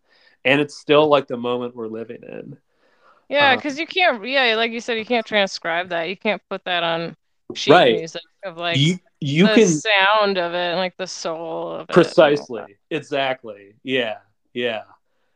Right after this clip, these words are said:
Speaker 1: Yeah. He's like, there have been efforts to, again, to sort of, like, clean it up. And obviously you have, like, you can hear blues and jazz, like, in concert halls and stuff. And,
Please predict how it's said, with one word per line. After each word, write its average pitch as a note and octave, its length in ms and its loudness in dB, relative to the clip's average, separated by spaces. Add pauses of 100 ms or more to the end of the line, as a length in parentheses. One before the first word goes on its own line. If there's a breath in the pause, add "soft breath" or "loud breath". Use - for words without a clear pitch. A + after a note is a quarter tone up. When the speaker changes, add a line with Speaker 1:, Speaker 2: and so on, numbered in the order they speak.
Speaker 1:
Yeah. A#2 280 -4
He's C#3+ 200 -6
like, C#3 280 0
there D3 180 -4
have E3 100 -2
been D#3 180 0
efforts C#3+ 460 -2
to, C3+ 160 -8 (100)
again, C#3+ 280 -2
to C3+ 160 -18
sort C#3 360 -2
of, B2+ 100 2
like, B2+ 200 -4
clean D3 320 -8
it B2+ 100 -6
up. - 380 -12 (640)
And C3 260 0
obviously C3 520 0
you A#2+ 140 -8
have, B2+ 380 -6
like, G#2+ 400 -14 (260)
you B2 140 -10
can A#2+ 140 -4
hear C3+ 340 0
blues A2+ 360 -2
and A2 100 -10
jazz, G#2+ 320 -2
like, A2+ 180 -6
in A2 100 -8
concert A2+ 460 -2
halls A2+ 520 2
and A2 120 -8
stuff. G#2+ 540 4
And, G2 240 -10